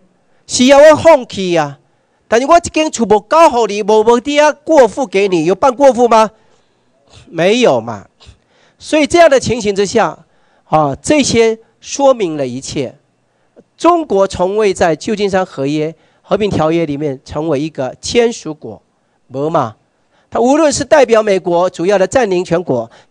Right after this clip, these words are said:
占领台湾的中华民国流亡政府，或者一九四九年十月一号在北京成立中华人民共和国，均从来没有签署这个旧金山和平条约。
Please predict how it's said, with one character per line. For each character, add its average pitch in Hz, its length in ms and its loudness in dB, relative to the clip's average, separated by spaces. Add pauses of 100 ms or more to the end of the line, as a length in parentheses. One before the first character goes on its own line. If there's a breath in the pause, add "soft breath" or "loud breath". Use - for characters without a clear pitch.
占 311 200 4
领 240 140 -6
台 226 200 0
湾 226 140 2
的 220 60 0
中 240 200 0
华 196 160 0
民 185 160 -2
国 170 120 0
流 160 140 0
亡 165 200 -2
政 143 220 -2
府， 110 260 -18 (240)
或 208 180 -4
者 190 220 -4
一 269 120 0
九 143 240 2
四 233 320 -4
九 135 240 -2
年 123 280 -4
十 - 260 -10
月 160 240 -2 (160)
一 151 120 -6
号 135 300 -6
在 147 300 -2 (140)
北 127 200 -6
京 180 220 -10
成 147 240 -6
立 151 160 -8 (340 soft breath)
中 196 260 -2
华 143 200 -2
人 139 180 -2
民 139 200 -6
共 151 260 -8
和 117 160 -10
国， 113 280 -14 (180)
均 185 400 -6
从 170 440 -6
来 156 220 -4
没 143 400 -8
有 143 200 -8 (640)
签 214 360 -2
署 120 360 -12 (400)
这 165 280 -2
个 143 140 -4
旧 190 200 -8
金 170 180 -8
山 156 140 -2
和 135 220 -6
平 135 160 -10
条 117 280 -12
约。 117 240 -14